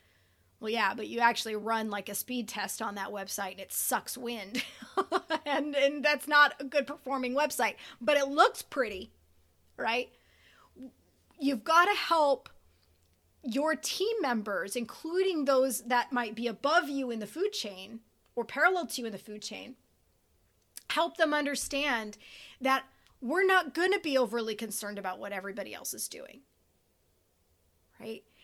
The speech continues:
And help them get their thick skin and feel confident about the fact that we're pursuing a trail that hasn't already been blazed for us. Because we're not wanting to be just the best of the pack.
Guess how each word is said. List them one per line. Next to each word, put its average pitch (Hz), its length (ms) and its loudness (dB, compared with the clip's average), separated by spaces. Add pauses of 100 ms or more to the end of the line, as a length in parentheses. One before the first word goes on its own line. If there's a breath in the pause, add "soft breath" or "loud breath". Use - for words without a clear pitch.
(200 soft breath)
And 269 160 0
help 349 220 2
them 294 440 2
get 262 240 -4
their 320 220 4
thick - 260 -4
skin 208 400 -8
and 220 160 -6
feel 269 120 0
confident 285 680 2
about 220 300 -2
the 240 60 -6
fact 226 340 -2
that 247 200 -4
we're 311 200 0
pursuing 285 880 -2 (420 loud breath)
a 233 80 -4
trail 254 640 2
that 233 100 -6
hasn't 262 380 0
already 240 340 -2
been 220 240 -2
blazed 220 380 -4
for - 200 -10
us. - 300 -10 (800 soft breath)
Because 240 280 -2
we're 311 180 2
not 330 320 4
wanting 302 440 2
to - 100 -4
be 247 240 -4
just 196 360 -2 (720)
the 226 160 4
best 247 420 0
of 208 140 -4
the 214 100 -8
pack. - 560 -4